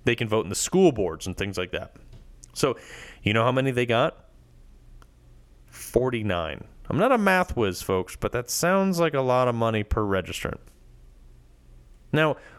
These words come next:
how dumb, how stupid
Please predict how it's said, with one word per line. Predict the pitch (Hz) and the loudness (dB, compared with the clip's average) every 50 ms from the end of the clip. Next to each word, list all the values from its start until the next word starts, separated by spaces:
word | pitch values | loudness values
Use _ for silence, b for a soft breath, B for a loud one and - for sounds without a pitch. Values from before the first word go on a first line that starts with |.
| B B | B B
how | - - - - - 175 185 | -16 -12 -10 -4 0 0 0
dumb, | 180 165 147 123 147 131 123 107 90 85 85 - - - - - - - - - - - - - - - - - - - - - - | 0 -2 -2 -2 0 0 0 -2 -4 -6 -10 -12 -18 -20 -20 -20 -20 -20 -20 -20 -20 -20 -20 -20 -20 -20 -20 -20 -20 -20 -20 -18 -14
how | - - - 156 180 190 | -12 -8 -6 -4 -6 -6
stupid | 180 - - - - - - 175 170 165 - - 98 82 - | -6 -8 -8 -8 -8 -6 -2 -2 -2 -2 -2 -4 -4 -4 -6